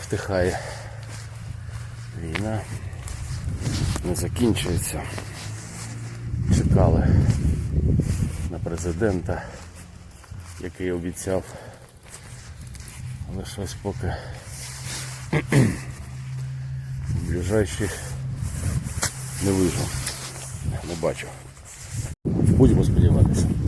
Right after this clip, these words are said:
Усім гарного не-, гарної неділі, гарного дня, усім миру, добра, злагоди, всім щиро дякую.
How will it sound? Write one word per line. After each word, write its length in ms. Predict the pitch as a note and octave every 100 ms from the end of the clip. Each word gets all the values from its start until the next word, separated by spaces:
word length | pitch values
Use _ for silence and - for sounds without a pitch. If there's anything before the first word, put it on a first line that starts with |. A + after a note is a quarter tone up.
| - -
Усім 260 | - E2+ - - - - - - - - - -
гарного 420 | G2 F2 F2+ F2
не-, 360 | F2+ - - -
гарної 360 | A2+ G2+ G2 F#2
неділі, 520 | G#2 G#2 B2+ F2+ - - - - - - - - - - - - - - - - - - -
гарного 520 | A2+ A#2+ F#2 F#2+ E2
дня, 240 | D#2+ F2+ E2
усім 240 | D#2 F#2+
миру, 220 | F#2 F2
добра, 280 | D2 D2 D#2
злагоди, 360 | D#2 E2 C#2 -
всім 200 | - D#2+
щиро 280 | - D2+ D#2
дякую. 340 | D#2 D2 C#2+